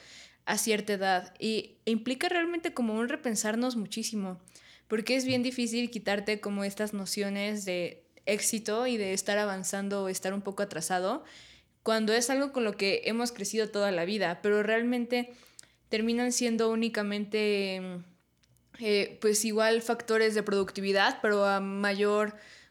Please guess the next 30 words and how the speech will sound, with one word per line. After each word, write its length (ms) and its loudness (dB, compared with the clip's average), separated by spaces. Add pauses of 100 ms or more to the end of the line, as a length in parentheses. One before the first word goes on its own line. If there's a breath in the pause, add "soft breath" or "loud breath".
o 120 0
sea, 160 4
a 20 4
mayor 280 4
escala. 680 2
¿Cuál 160 4
es 60 4
la 80 6
diferencia 760 2
entre 560 0 (420 loud breath)
hacer 320 2
tu 100 -2
lista 320 2
de 160 2
cosas 340 2
que 120 -2
tienes 300 -2
que 100 -2
hacer 360 2
en 140 0
un 140 0
día 520 0
e 100 0
ir 220 0
a-, 180 -2
poniéndoles 440 0
palomita 480 -2
una 200 -4
y 120 -4
una, 300 -4